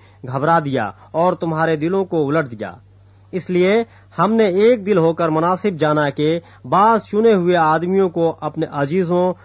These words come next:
برنباس اور پولس کے ساتھ تمہارے پاس بھیجیں۔ یہ دونوں ایسے آدمی ہیں جنہوں نے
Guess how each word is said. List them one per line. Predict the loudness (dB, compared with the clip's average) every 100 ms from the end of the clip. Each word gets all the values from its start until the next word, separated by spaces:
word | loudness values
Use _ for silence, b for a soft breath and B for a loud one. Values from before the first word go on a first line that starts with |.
| b b -10
برنباس | 0 2 2 2 4 4 4
اور | 0 0 0
پولس | -2 0 -2
کے | -2 -4
ساتھ | 0 0 0 -4 b -8
تمہارے | -2 0 0 0
پاس | -2 -2
بھیجیں۔ | -2 -2 -2 -4 -6 -14 b b b b b 0
یہ | 2 4
دونوں | 4 2 2
ایسے | 0 2 2
آدمی | 4 4 2 2
ہیں | 2 0
جنہوں | -2 0 2 2
نے | 2